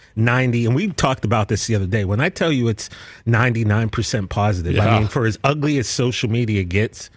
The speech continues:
Speaker 1: like, from the first day you started hosting, that was something I wanted to look and monitor just to see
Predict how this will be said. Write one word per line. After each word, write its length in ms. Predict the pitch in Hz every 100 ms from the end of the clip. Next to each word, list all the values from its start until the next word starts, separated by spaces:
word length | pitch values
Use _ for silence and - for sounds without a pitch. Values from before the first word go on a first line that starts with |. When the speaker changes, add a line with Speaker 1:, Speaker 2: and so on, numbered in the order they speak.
| - - _ _ -
Speaker 1:
like, 160 | 110
from 180 | - 120
the 80 | 107
first 420 | - - 151 117
day 140 | 113 143
you 180 | 113 120
started 440 | - 127 117 101
hosting, 460 | 92 120 - 101 98
that 120 | 120
was 100 | 117
something 320 | - 117 113
I 120 | 107
wanted 300 | 104 107 101 -
to 100 | 107
look 320 | 95 120 110
and 120 | 92
monitor 460 | 95 117 120 82 82
just 240 | 87 98
to 60 | 101
see 260 | - 92